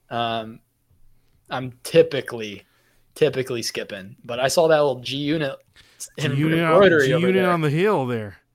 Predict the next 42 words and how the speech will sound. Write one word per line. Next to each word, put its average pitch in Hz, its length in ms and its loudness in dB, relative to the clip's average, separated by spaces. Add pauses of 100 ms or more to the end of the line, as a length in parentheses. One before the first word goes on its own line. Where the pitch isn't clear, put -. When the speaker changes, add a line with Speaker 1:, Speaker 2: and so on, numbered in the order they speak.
Speaker 1:
Um, 131 480 0
I'm, 180 340 0
I'm 202 260 0
not 220 280 2
super 220 260 -6
edu-, 196 320 -2
I, 135 320 -6
I - 20 2
don't 220 160 -2
know 202 120 -2
about 151 200 -6
this 104 160 -14
one. 104 240 -20 (260)
Speaker 2:
This 165 120 0
Speaker 1:
I'm, 190 60 -6
Speaker 2:
might 226 140 2
Speaker 1:
I'm 214 40 0
Speaker 2:
be, 220 280 0
this 196 280 2
might 214 180 -2
be, 208 220 -2
are 160 340 0
you 208 360 2
considered 190 520 0
a, 170 360 0
uh, 147 220 -4
Gen 165 280 -4
Zs, 180 560 -8 (180)
uh, 208 140 -8
Dalton? 233 420 -4
Or 208 40 -4
are 190 40 -2
you, 165 220 -2
like, 147 200 -2
on 139 60 -6
the 135 60 -4
brink 151 320 -6
on 127 100 -6
Gen 135 220 -4
Z 135 240 -6
and 123 100 -4
millennial? 113 520 -6